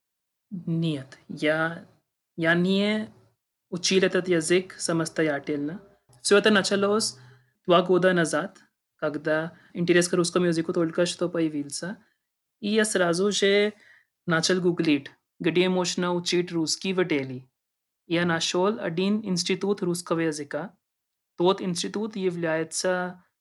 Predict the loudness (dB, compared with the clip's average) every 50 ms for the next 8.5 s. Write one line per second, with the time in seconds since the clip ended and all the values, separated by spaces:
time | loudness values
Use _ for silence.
0 | _ _ -2 -2 0 0 -2 -4 -2 -2 0 0 0 0 -2 -6 _ _ -2 -2
1 | 0 2 0 0 0 0 -4 -4 0 2 2 2 2 0 -2 -4 -6 -6 -6 -6
2 | -4 -4 -2 -2 -4 -6 -10 _ _ _ _ _ _ _ _ _ _ -12 -10 -8
3 | -4 -2 2 2 2 2 0 -4 -6 -4 -4 -4 -6 -8 _ _ _ _ -8 -6
4 | -4 -4 -4 -4 -4 -4 -6 -8 -12 _ _ _ _ _ _ _ _ _ _ _
5 | _ _ _ _ -6 -6 -4 0 2 4 4 4 2 0 -2 -6 -10 _ _ _
6 | _ _ _ -10 -6 -4 -2 -2 0 2 4 4 4 4 2 0 0 -2 -6 -4
7 | -4 -4 -4 -6 -10 _ _ _ _ _ _ 0 0 2 4 2 2 2 0 -2
8 | -2 -4 -6 -6 -8 -8 -8 -8 -10